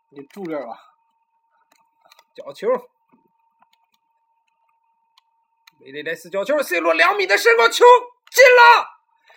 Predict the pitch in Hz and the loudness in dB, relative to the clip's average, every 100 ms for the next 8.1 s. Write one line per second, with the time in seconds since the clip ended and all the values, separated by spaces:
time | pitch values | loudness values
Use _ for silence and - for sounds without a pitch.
0 | - - 508 466 466 - 392 453 453 466 | -14 -2 0 2 0 0 -4 -4 -2 -2
1 | 440 403 - - 294 - - - 339 294 | 0 -2 -4 -10 -2 -2 -4 -4 0 0
2 | 285 285 254 254 320 330 311 302 - - | -2 -2 -2 -2 -4 -4 -2 -2 -4 -4
3 | 370 370 - 403 392 381 370 - - _ | -4 -4 -4 -4 0 2 2 -2 -10 _
4 | _ _ _ _ _ _ _ 165 - 147 | _ _ _ _ _ _ _ -20 -18 -14
5 | 180 _ _ - - 147 185 151 127 - | -14 _ _ -20 -18 -14 -14 -16 -18 -20
6 | - _ _ _ _ _ _ _ _ _ | -20 _ _ _ _ _ _ _ _ _
7 | _ _ _ _ _ 117 104 - - - | _ _ _ _ _ _ -20 -18 -16 -18